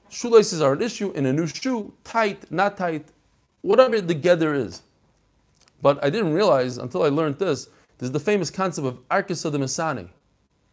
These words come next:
When I, when I brought up the, the, the shoelace, it was just random, and they sent me, and Shmir Shma-, Shabbos Kalachasa says, "You're not allowed to put a new shoelace." Da, da, da.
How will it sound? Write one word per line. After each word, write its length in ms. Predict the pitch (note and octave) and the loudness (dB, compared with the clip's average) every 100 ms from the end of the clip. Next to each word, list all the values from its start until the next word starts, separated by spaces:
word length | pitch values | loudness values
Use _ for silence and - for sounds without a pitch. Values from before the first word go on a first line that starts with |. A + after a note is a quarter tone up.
| _ _ - | _ _ -10
When 140 | B2 | -6
I, 100 | C3 | -4
when 200 | C3+ C3+ | -4 -2
I 60 | B2+ | -2
brought 320 | A#2 D#3+ G3 | 0 0 4
up 160 | F#3 D3 | 2 2
the, 120 | D3+ | -2
the, 200 | B2 A#2+ | -2 -6
the 80 | B2+ | -6
shoelace, 680 | - B3 F3 G#2+ G#2+ - - _ | -4 0 0 0 -6 -12 -16 _
it 60 | - | -12
was 140 | A#2 | -10
just 180 | C#3+ - | -8 -6
random, 400 | D3+ F#3+ F3+ C#3 | -2 0 0 -2
and 160 | A#2+ A#2+ | -2 -4
they 140 | A#2+ | -4
sent 260 | - F#3+ D#3+ | -4 -4 -2
me, 160 | C3+ | -4
and 160 | A2+ G2+ | -4 -6
Shmir 260 | - A#2+ | -6 -6
Shma-, 220 | C3 B2 - | 0 -2 0
Shabbos 240 | B2 A#2+ | -4 -2
Kalachasa 460 | B2+ A#2 F#3+ F#3 D3 | -2 -2 -4 -6 -4
says, 280 | F3+ D3+ | -4 -4
"You're 80 | A#2+ | -4
not 120 | B2 | 2
allowed 120 | D3+ C3 | 2 2
to 60 | |
put 80 | C3+ | 0
a 60 | B2+ | -4
new 100 | B2 | -6
shoelace." 460 | - G3+ E3 C#3 _ _ - | -6 -6 -6 -8 _ _ -8
Da, 60 | |
da, 140 | B2+ | -6
da. 40 | G2+ | -6